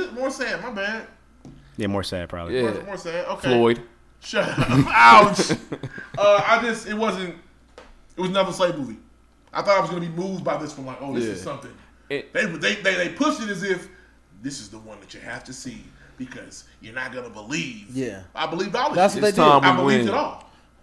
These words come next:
Speaker 4: But let's, but the facts of it are is a lot of that stuff didn't really happen.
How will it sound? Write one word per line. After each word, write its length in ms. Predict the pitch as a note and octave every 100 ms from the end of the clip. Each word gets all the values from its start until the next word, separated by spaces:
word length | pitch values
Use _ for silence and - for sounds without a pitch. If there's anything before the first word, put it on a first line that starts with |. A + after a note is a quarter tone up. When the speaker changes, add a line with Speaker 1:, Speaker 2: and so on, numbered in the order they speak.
| _
Speaker 4:
But 160 | C#3+ C#3+
let's, 300 | F#3 G#3+ -
but 180 | E3+ F3+
the 60 |
facts 320 | - C4 E4
of 140 | F3+ C#3
it 60 |
are 240 | D3+ D#3 B2+
is 140 | A#2
a 60 | G#2+
lot 240 | A2+ C3+
of 80 | C#3+
that 180 | C#3 C3+
stuff 380 | - B2+ A#2+ - G#2
didn't 200 | A#2+ A#2
really 180 | A#2 A2+
happen. 340 | A2 G2 F#2+